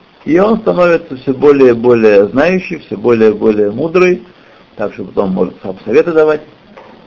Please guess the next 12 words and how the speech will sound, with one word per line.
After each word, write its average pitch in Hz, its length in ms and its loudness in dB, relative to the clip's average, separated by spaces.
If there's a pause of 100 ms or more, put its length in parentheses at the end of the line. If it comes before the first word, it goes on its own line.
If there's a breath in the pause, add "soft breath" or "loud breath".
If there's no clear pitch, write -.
(540)
вот, 101 340 -6 (300)
другим 107 360 -6
людям. 98 320 -4 (1120 soft breath)
Веэйн 254 760 4
зе 247 120 6
ахдус 196 640 2
пшута, 190 720 2
и 156 60 -6
это 165 560 4
единство, 135 1080 2 (800)
э, 113 240 -2
души 135 680 -2